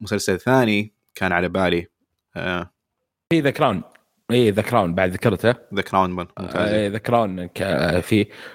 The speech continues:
Speaker 2: هو شوف، ترى فيه كثير، وفي بعضها اللي تكون خفيفة وتيجي مع الحوارات والحديث، يمكن ما تكون تركز عليها، أو هم ما يركزون عليها مرة، زي مثلًا الثرون ولا زي Breaking Bad،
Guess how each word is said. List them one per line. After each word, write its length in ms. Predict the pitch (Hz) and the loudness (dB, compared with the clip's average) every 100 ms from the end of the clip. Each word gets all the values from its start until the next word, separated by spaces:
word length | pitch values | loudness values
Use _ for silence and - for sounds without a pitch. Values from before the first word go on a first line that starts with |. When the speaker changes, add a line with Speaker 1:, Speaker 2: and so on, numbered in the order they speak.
| _ | _
Speaker 2:
هو 80 | 226 | 0
شوف، 260 | 220 220 139 | 2 0 2
ترى 360 | 139 202 170 - | 2 4 2 2
فيه 160 | 220 | 0
كثير، 260 | - 165 180 | 2 0 0
وفي 200 | 156 180 | 2 0
بعضها 320 | 160 165 139 | 2 0 2
اللي 140 | 147 135 | 0 0
تكون 260 | - 143 | -2 -4
خفيفة 560 | - 117 139 135 127 135 - - - _ - | -2 -2 2 2 2 0 -4 -20 -20 _ -4
وتيجي 560 | - 98 104 135 107 | 2 2 2 0 2
مع 140 | 110 101 | 2 2
الحوارات 400 | 98 110 117 110 | 2 0 2 0
والحديث، 260 | 98 117 113 | 0 0 2
يمكن 300 | 117 - 110 | 0 2 2
ما 120 | 120 | 2
تكون 320 | - - 101 | 0 0 0
تركز 580 | 98 104 - 95 82 - | 0 -4 0 -2 -2 -8
عليها، 300 | - 104 104 | 0 2 2
أو 260 | 101 110 117 | 2 2 2
هم 280 | 135 147 113 | 2 0 2
ما 100 | 113 | 2
يركزون 500 | 120 113 - 104 101 | 2 0 -4 -4 0
عليها 220 | 110 95 | 2 2
مرة، 420 | 107 104 101 113 _ _ _ _ _ | 2 0 0 -4 _ _ _ _ _
زي 120 | 92 | -2
مثلًا 380 | 98 95 95 92 | 0 0 0 -2
الثرون 500 | 90 - 104 101 95 | -2 0 2 2 2
ولا 200 | 85 82 | 0 -2
زي 140 | 87 85 | -2 -2
Breaking 280 | 90 - | -2 -4
Bad، 400 | 92 92 82 78 | -2 0 2 0